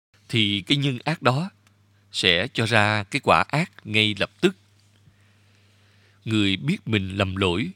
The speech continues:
sợ quá, không dám làm ăn nữa, ăn năn sám hối. Ngày ngày niệm Phật, niệm Phật chân thành là đang tạo duyên tịnh độ. Cái nhân ác không đủ duyên,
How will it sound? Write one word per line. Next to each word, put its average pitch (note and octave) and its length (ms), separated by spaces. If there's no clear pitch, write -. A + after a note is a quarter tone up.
sợ E2+ 340
quá, C3+ 320
không G#2 420
dám A#2+ 140
làm C#3+ 200
ăn G#2+ 160
nữa, F#2 280
ăn G#2+ 200
năn G2+ 240
sám B2 220
hối. D3+ 320
Ngày G2 220
ngày F#2 540
niệm F2+ 340
Phật, F#2+ 260
niệm F2 320
Phật F2 240
chân A#2 280
thành F2 340
là F2 400
đang A2+ 220
tạo D#2+ 240
duyên A2 420
tịnh F2 220
độ. D#2 320
Cái B2 100
nhân A2 300
ác C3+ 240
không A#2 240
đủ F#2 300
duyên, A2+ 360